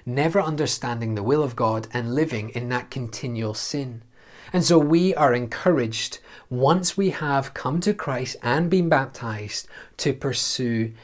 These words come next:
Jesus. And when we pursue Jesus, we will not stumble. We will not fall backwards. We'll instead continue in confidence and assurance in the Lord Jesus Christ.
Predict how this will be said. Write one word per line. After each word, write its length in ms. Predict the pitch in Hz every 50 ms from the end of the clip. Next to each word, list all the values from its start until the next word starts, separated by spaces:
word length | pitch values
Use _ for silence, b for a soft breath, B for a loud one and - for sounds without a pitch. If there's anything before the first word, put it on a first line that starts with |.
| B B B -
Jesus. 800 | 117 113 117 113 113 113 110 110 107 107 - - - - - - B B B B B
And 140 | B 147 151
when 160 | 165 175 175
we 100 | 180 180
pursue 460 | 175 - 165 143 - - 151 135 120
Jesus, 580 | 113 113 113 110 107 107 107 - - - - - B B B B
we 140 | B 160 156
will 140 | 151 156 147
not 200 | 143 135 120 -
stumble. 640 | - - - - 131 117 120 117 113 110 104 - - B B B B
We 120 | 147 151
will 200 | 151 143 156 156
not 320 | 160 156 147 - - 131 -
fall 240 | - 165 143 139 127
backwards. 880 | 120 113 123 131 131 139 - - - 131 120 113 113 - - - - - B B B B
We'll 200 | 147 151 143 143
instead 680 | 139 135 120 - - - - 175 156 147 131 117 - -
continue 680 | 143 135 123 110 - - - - 170 175 170 160 151
in 200 | 139 127 127 127
confidence 720 | 120 - - - 165 165 - - 170 151 - 151 147 135 -
and 100 | 135 127
assurance 560 | 110 - - - 156 143 127 117 113 110 -
in 340 | - - 131 123 123 123 123
the 100 | 120 127
Lord 320 | 127 117 123 120 117 117 110
Jesus 380 | - 120 110 110 - 107 -
Christ. 560 | - - - 127 117 113 - - - - -